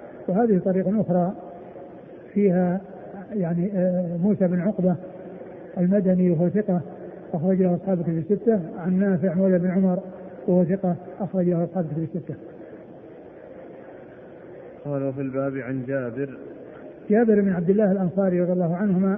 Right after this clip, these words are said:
Speaker 1: أحد السبع المكثرين من رواية حديث رسول الله صلى الله عليه وسلم.
Speaker 2: وحذيفة.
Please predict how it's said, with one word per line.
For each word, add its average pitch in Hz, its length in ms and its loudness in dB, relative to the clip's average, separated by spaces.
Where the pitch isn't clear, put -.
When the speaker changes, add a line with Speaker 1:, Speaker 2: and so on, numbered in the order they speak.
Speaker 1:
أحد 185 200 -2
السبع 190 320 0
المكثرين 185 560 2
من 190 160 6
رواية 185 280 6
حديث 175 280 2
رسول 180 280 0
الله 175 320 2
صلى 175 80 -2
الله 170 180 0
عليه 160 140 0
وسلم. 156 240 -2
Speaker 2:
وحذيفة. 131 680 -4